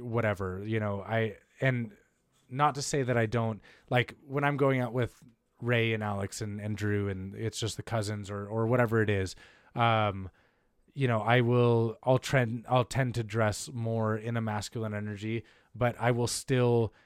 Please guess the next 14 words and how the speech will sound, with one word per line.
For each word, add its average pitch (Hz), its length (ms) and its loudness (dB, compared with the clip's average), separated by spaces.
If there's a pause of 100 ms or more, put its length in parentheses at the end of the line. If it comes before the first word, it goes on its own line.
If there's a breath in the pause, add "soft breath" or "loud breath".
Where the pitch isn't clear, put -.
(640 soft breath)
in 139 160 2
that 113 180 0
same 117 580 -2
breath, 117 500 0 (640)
on 131 160 2
occasion, 110 720 -2
depending 117 380 -6
on 107 80 -4
how 104 160 -4
I 104 80 -2
feel 113 220 0
on 104 140 0
the 101 60 -4
day, 107 300 0